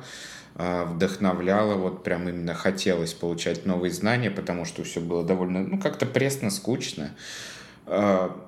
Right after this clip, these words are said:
а сейчас я прям начинаю получать действительно удовольствие от учёбы, от совершенствования там каких-то своих скиллов профессиональных или, не знаю, может быть, даже то же самое хобби.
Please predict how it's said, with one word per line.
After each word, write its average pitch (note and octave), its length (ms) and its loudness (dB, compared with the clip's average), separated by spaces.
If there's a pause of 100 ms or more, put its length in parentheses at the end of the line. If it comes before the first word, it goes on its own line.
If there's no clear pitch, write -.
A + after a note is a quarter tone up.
(140)
а G2 240 6
сейчас G2+ 600 2
я C3 120 4
прям A#2 280 4
начинаю G#2+ 440 2
получать G#2 400 4
действительно F#2+ 580 -2
удовольствие F2+ 540 2
от - 120 -4
учёбы, A2+ 600 2
от F#2+ 140 0
совершенствования F2+ 920 0
там E2 200 -6
каких-то F2 400 -2
своих E2+ 340 -2
скиллов F2+ 560 0
профессиональных G2 1000 0
или, D#2+ 400 -4
не D#2 240 -8
знаю, D#2 180 -6
может D#2 260 -10
быть, D#2+ 280 -4
даже E2 240 -2
то E2+ 160 -2
же D#2+ 80 -4
самое E2+ 360 -2
хобби. G2+ 600 2